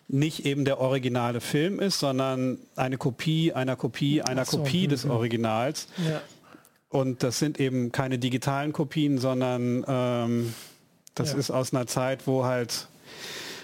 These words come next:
Speaker 1: mit jeder Kopie die, die Qualität extrem
Speaker 2: Ja.
Speaker 1: noch mal gelitten hat und, ähm,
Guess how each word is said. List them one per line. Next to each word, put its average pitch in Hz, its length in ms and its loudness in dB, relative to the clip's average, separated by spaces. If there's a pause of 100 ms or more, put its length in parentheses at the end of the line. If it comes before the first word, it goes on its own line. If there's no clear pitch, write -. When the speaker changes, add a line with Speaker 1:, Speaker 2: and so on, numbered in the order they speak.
(120)
Speaker 1:
mit 143 160 2
jeder 151 240 2
Kopie 156 500 2
die, 123 460 2 (340)
die 135 80 -2
Qualität 131 560 0
extrem 127 540 0 (160)
Speaker 2:
Ja. - 60 0
Speaker 1:
noch 135 140 2
mal 131 140 2
gelitten 123 460 2
hat 123 320 -2
und, 120 520 0
ähm, 113 640 0